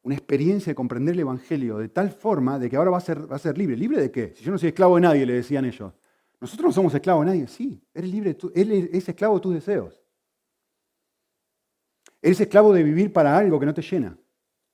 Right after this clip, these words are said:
Eres esclavo de buscar vida donde no hay.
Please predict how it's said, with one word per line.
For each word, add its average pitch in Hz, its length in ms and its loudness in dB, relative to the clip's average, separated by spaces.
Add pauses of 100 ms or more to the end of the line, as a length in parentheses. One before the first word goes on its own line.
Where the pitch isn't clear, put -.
(1200)
Eres 226 240 8
esclavo 208 440 4
de 175 60 2
buscar 208 280 4
vida 233 200 4
donde 185 220 4
no 196 160 2
hay. 107 200 -4